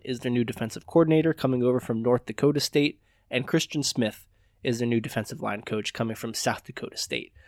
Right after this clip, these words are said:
Uh, so I'll be honest, I have not heard about these guys before,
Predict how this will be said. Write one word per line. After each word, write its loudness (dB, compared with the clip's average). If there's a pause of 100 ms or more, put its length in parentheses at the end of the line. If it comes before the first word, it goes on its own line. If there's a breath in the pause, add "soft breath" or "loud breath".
(320 loud breath)
Uh, -2
so 4
I'll 10
be 4
honest, 4
I 2
have -2
not 2
heard 8
about 4
these -6
guys 2
before, 0